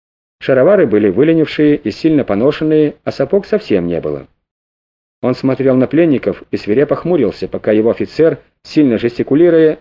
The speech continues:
и не менее сильно привирая, рассказывал ему увлекательную историю пленения этих подозрительных иностранцев. "Американцы?" —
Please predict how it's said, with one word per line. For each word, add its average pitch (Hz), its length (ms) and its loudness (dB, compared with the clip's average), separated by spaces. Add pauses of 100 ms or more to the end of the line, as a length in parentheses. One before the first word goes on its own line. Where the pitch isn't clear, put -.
и 127 100 -2
не 127 100 0
менее 139 280 2
сильно 120 380 0
привирая, 151 600 2 (280)
рассказывал 160 640 2
ему 151 220 2
увлекательную 127 720 0
историю 170 400 2
пленения 143 580 0
этих 175 420 0
подозрительных 156 840 0
иностранцев. 110 720 -4 (640)
"Американцы?" — 98 800 -2